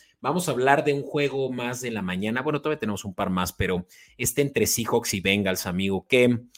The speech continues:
Eh, por ahí yo tenía unas recomendaciones guardaditas porque este no lo cubrimos en la semana pasada.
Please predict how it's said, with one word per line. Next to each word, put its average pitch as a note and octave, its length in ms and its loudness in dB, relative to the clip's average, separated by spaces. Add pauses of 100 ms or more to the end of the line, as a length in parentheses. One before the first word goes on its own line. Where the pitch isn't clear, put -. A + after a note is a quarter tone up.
(380)
Eh, G#2 300 2
por G#2+ 140 6
ahí G#2 120 4
yo B2+ 140 2
tenía G#2 380 2
unas G#2 200 0
recomendaciones F#2+ 960 -2
guardaditas F#2 680 -2
porque G#2 260 -6
este - 160 -8
no G#2 100 -4
lo G#2 140 -6
cubrimos G2 500 -12
en F2 120 -10
la F2 80 -10
semana F2+ 340 -10
pasada. A2+ 480 -6